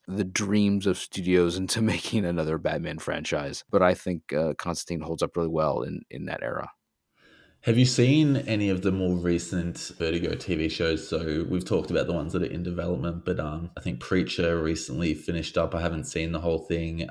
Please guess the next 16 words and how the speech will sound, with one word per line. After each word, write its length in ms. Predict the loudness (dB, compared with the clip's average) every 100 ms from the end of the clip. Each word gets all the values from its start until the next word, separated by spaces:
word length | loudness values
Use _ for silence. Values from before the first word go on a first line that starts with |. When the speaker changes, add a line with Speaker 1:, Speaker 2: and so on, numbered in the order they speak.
| -8
Speaker 2:
I 40 | -10
think 480 | -4 2 2 2
Lucifer 840 | 2 4 4 4 -2 2 2 2 -2 -8 -10
has 220 | -4 -4 -2
finished 280 | -2 -2
as 120 | -2 2
well. 140 | 2
Have 180 | 2 0
you 40 |
seen 300 | 0 2 4
any 300 | 2 2 2
of 120 | 4
those 360 | 4 4 2 0
two 180 | -2 -2
shows? 440 | 0 -2 -2 -2
And 420 | -2 -4 -4 -8